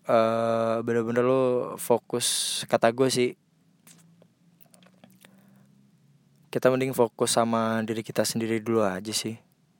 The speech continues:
Nggak usah mikir masa relationship dulu. Ntar juga datang sendiri. Ya, seliwer-seliwer, enak dilihat. Atau mungkin teman-teman lama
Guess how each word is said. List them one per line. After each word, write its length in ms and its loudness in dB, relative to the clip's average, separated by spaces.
Nggak 160 -4
usah 160 -2
mikir 240 -4
masa 240 -2
relationship 640 -4
dulu. 400 -6
Ntar 160 0
juga 240 0
datang 320 -4
sendiri. 640 -8
Ya, 640 6
seliwer-seliwer, 1600 4
enak 320 -2
dilihat. 1120 0
Atau 320 6
mungkin 320 -4
teman-teman 640 0
lama 320 2